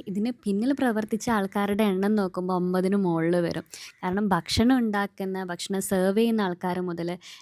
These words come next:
ലൈറ്റ് ഡിപ്പാർട്ട്മെന്റ്, ആർട്ട് ഡിപ്പാർട്ട്മെന്റ്, സിനിമാറ്റോഗ്രാഫി, മേക്കപ്പ്, സൗണ്ട് ഡിപ്പാർട്ട്മെന്റ്, എഡിറ്റ്, കളറിംഗ്, അങ്ങനെ ഒരുപാട് ഡിറക്ഷൻ, <laughs> ഡിറക്ഷൻ ടീമിനെ വിട്ടുപോയി. അങ്ങനെ ഒരുപാട് ആൾക്കാരുടെ ഒരു പ്രയത്നമാണ് ഒരു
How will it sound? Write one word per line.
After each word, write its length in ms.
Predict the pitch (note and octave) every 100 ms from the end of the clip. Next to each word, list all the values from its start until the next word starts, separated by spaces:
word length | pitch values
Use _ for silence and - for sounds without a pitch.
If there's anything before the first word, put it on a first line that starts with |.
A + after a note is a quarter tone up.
| -
ലൈറ്റ് 280 | F3+ F3 E3+
ഡിപ്പാർട്ട്മെന്റ്, 640 | F3+ F#3 F3+ F3 F3 F3 -
ആർട്ട് 260 | E3+ F3
ഡിപ്പാർട്ട്മെന്റ്, 720 | F3 - F3 F3 - E3+ E3+ - - - - _ _ _ _ _ _ _ _
സിനിമാറ്റോഗ്രാഫി, 960 | - G#3+ F#3+ F3 F#3 F#3 F3+ E3+ F#3 F3+ - _ _
മേക്കപ്പ്, 680 | F#3 F#3 F3 - F3+ F3+ - _ -
സൗണ്ട് 440 | - F3+ F#3 F#3
ഡിപ്പാർട്ട്മെന്റ്, 680 | F#3 F3 E3+ F3 F3+ E3+ F3+ _ -
എഡിറ്റ്, 400 | F3+ F#3 F#3 - - _ _
കളറിംഗ്, 500 | G#3 F#3+ F3+ F3 F3 - - -
അങ്ങനെ 260 | G#3+ A#3 C4 A#3
ഒരുപാട് 540 | A3 A3 A#3 A#3+ A#3+ _
ഡിറക്ഷൻ, 420 | G#3 G#3 G3 - F#3
<laughs> 300 | F#3 - -
ഡിറക്ഷൻ 340 | G3+ F#3 - A3+
ടീമിനെ 240 | A3+ A3+
വിട്ടുപോയി. 440 | G#3+ E3+ D#3 E3+ D#3+ - -
അങ്ങനെ 220 | A3 A3
ഒരുപാട് 720 | A3+ G#3+ A3+ C4 C#4 C#4+ D#4 D4
ആൾക്കാരുടെ 560 | A#3+ G#3 G#3 G3 F#3+
ഒരു 140 | F#3 G3
പ്രയത്നമാണ് 840 | F#3+ F3 F3 F3 G#3 F#3 E3+ E3+ -
ഒരു 160 | F#3+ F3+